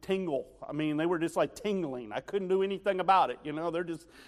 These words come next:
like, you know, my hips were hurting. I'm, I'm walking kinda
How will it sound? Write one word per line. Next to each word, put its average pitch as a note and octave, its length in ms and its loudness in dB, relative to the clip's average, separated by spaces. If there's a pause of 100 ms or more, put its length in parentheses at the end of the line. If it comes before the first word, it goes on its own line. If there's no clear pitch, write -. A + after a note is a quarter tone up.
(140)
like, E3 260 2
you F3+ 60 -2
know, F3 160 4
my D3 160 -2
hips G#3 420 2
were D3+ 140 -2
hurting. D#3 380 2
I'm, D3+ 240 -2
I'm E3 240 -2
walking F3+ 420 4
kinda F3 340 4